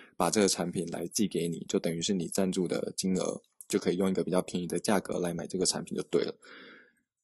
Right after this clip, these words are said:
但是呢，这个，我就看到那个产品很酷啊，它就是一个，呃，可以发光，然后可以就是，呃，前面有一个内视镜头，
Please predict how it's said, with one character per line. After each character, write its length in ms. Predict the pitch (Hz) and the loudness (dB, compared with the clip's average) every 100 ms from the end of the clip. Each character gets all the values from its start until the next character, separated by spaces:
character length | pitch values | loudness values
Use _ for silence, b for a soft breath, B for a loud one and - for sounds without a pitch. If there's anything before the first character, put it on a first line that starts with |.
| _ | _
但 220 | 147 131 | 4 6
是 200 | 120 135 | 6 6
呢， 160 | 110 98 | 8 8
这 120 | 120 | 8
个， 340 | 113 98 92 | 8 8 8
我 120 | 90 95 | 6 4
就 100 | 131 | 2
看 240 | - 131 | 0 2
到 160 | 120 120 | 4 4
那 80 | |
个 100 | 110 | 4
产 180 | 95 92 | 2 0
品 140 | 92 87 | -2 -4
很 100 | 78 | -4
酷 200 | - 87 | 0 0
啊， 100 | 82 | 2
它 60 | |
就 140 | 113 120 | 2 4
是 100 | 123 | 2
一 140 | 95 | 0
个， 580 | 92 92 85 82 - - - | 2 4 4 0 -4 -8 -2
呃， 340 | 90 85 80 78 | 0 0 -2 -2
可 140 | - | 2
以 100 | 113 | 2
发 320 | 90 - 95 95 | 2 0 0 0
光， 320 | 95 92 90 | 0 0 0
然 120 | 85 | 0
后 100 | 98 | 0
可 220 | - 87 | 2 2
以 320 | 87 82 - - | 2 0 -6 -4
就 100 | - 95 | 0 2
是， 440 | 95 92 90 - - _ _ - | 2 0 0 -6 -12 _ _ -6
呃， 160 | 92 85 | -2 0
前 160 | - 104 | 2 4
面 120 | 127 | 6
有 100 | 90 | 8
一 60 | 95 | 8
个 280 | 92 85 | 6 4
内 180 | 98 107 | 6 6
视 220 | 92 98 | 6 4
镜 200 | 92 95 | 4 2
头， 360 | 82 87 - | 2 -2 -2